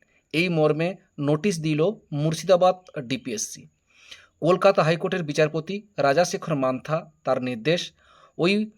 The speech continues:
প্রশিক্ষণকে বৈধ বলে ঘোষণা করে সংশ্লিষ্ট ব্যক্তিদের প্রধান শিক্ষক পদে যোগ্য হিসাবে গণ্য করতে হবে এবং কোনো প্রাপ্য বকেয়া থাকলে তাও মিটিয়ে দিতে হবে বলে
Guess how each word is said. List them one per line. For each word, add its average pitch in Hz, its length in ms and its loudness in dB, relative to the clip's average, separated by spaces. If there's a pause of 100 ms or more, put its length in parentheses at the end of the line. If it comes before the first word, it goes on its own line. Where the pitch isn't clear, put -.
(120)
প্রশিক্ষণকে 175 720 -2
বৈধ 147 340 0
বলে 165 220 2
ঘোষণা 143 360 -4
করে 143 240 2 (300)
সংশ্লিষ্ট 262 600 -4
ব্যক্তিদের 151 540 0 (240)
প্রধান 151 300 0
শিক্ষক 202 420 -4
পদে 175 280 0
যোগ্য 135 300 -4
হিসাবে 160 360 -2
গণ্য 135 320 -2
করতে 131 360 -4
হবে 110 240 -8 (240)
এবং 143 240 0 (480)
কোনো 185 180 2
প্রাপ্য 165 360 4 (100)
বকেয়া 160 400 2
থাকলে 156 340 -2 (360)
তাও 147 280 6
মিটিয়ে 156 320 -2
দিতে 151 160 -2
হবে 139 300 2
বলে 139 240 2